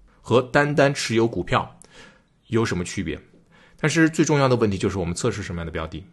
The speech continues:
我们去测试一个S P Y，我们去测试一个Q Q Q，都不是的。我们在这里需要去下一点功夫。首先呢，我们把标的分成两个部分，一部分是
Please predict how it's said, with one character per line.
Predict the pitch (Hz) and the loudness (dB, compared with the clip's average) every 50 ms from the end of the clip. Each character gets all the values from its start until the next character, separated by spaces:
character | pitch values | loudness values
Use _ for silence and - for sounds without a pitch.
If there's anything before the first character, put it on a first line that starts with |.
| _ - | _ -12
我 | - 104 92 | -8 -8 -6
们 | 95 | -6
去 | - - 104 | -6 -6 -6
测 | - - 107 | -4 -6 -6
试 | 101 - 101 | -4 -6 -4
一 | |
个 | 87 101 101 | -2 -2 -2
S | 95 95 - - | -2 -2 -4 -6
P | - - | -6 -4
Y， | 104 117 120 120 135 | -2 0 0 0 0
我 | 139 127 | -2 -6
们 | 101 | -6
去 | - - | -6 -6
测 | - - - 98 | -6 -6 -6 -6
试 | 95 - - 101 | -6 -4 -4 -4
一 | 95 90 | -4 -2
个 | - 104 104 101 90 - - - _ _ _ | 0 0 0 0 0 -4 -10 -20 _ _ _
Q | - - 113 | -6 -4 -4
Q | 104 123 | -2 -4
Q， | 104 - - 135 147 156 - - _ _ _ _ _ _ _ _ - - _ _ _ - | -4 0 0 0 0 -2 -6 -14 _ _ _ _ _ _ _ _ -20 -20 _ _ _ 4
都 | 139 147 | 4 4
不 | 147 120 104 | 4 2 -2
是 | - - 104 | -4 -2 -4
的。 | 92 - - - - - - - - - _ _ _ | -4 -4 -8 -12 -16 -20 -20 -20 -20 -20 _ _ _
我 | - 135 113 | 0 0 2
们 | 101 110 120 | 2 2 4
在 | 120 131 | 4 4
这 | 123 123 151 | 4 6 4
里 | 123 107 | 4 4
需 | 98 - - 127 | 2 0 2 2
要 | 120 | 2
去 | 110 - - 117 101 | 2 2 0 0 0
下 | - - 131 113 | 2 2 2 2
一 | 107 98 | 2 0
点 | 90 85 | -2 -2
功 | 82 92 90 90 | -2 -4 -6 -6
夫。 | - - - - - - - - - - - _ _ _ _ - | -8 -10 -16 -18 -20 -20 -20 -20 -20 -20 -20 _ _ _ _ -20
首 | - - 113 110 | -4 -2 0 2
先 | - 143 143 | 4 4 4
呢， | 151 139 120 - | 4 2 2 -2
我 | - 104 | -2 -2
们 | 107 117 117 | 0 0 2
把 | 104 95 | 0 0
标 | 87 107 104 | 2 2 2
的 | 104 104 | 2 0
分 | 101 113 104 | -2 -2 -4
成 | 90 107 | -4 -2
两 | 101 90 85 90 | -2 -2 -4 -4
个 | 90 95 | -6 -8
部 | - - 101 | -6 -4 -6
分， | 90 - 107 95 95 | -4 -4 -4 -2 -2
一 | 98 | -2
部 | 98 - 127 | 0 0 0
分 | 120 123 127 120 107 | 0 0 -2 -4 -2
是 | - - - 123 113 110 107 - | -4 -2 0 2 2 2 0 -2